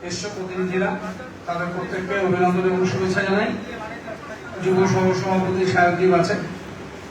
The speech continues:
উপস্থিত ফ্যান কমিউনিটির আমার ভাই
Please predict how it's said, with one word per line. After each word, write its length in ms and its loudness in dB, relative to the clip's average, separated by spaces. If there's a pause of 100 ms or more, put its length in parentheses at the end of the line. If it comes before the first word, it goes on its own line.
(240)
উপস্থিত 460 0 (480)
ফ্যান 260 2
কমিউনিটির 600 6 (160)
আমার 240 -2
ভাই 140 2